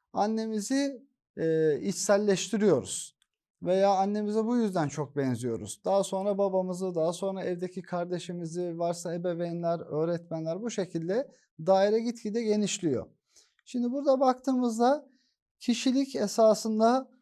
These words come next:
e, bizim çok, e, temel bir özelliğimiz. Hep bizde dolaşan, bizim yanımızdan ayırmadığımız,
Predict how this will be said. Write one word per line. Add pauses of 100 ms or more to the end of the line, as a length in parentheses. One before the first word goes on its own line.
(240)
e, (1120)
bizim (200)
çok,
e, (180)
temel
bir
özelliğimiz.
Hep
bizde
dolaşan,
bizim
yanımızdan
ayırmadığımız,